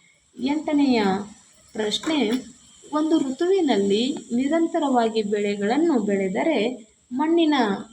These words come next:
ಮೇಲಾಗುವ ಪರಿಣಾಮವನ್ನು ವಿವರಿಸಿ.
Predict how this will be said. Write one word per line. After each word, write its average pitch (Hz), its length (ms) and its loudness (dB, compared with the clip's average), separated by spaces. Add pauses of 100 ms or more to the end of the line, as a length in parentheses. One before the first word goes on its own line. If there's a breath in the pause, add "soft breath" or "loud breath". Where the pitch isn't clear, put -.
ಮೇಲಾಗುವ 220 680 -2 (300)
ಪರಿಣಾಮವನ್ನು 254 1160 -2
ವಿವರಿಸಿ. 190 800 -2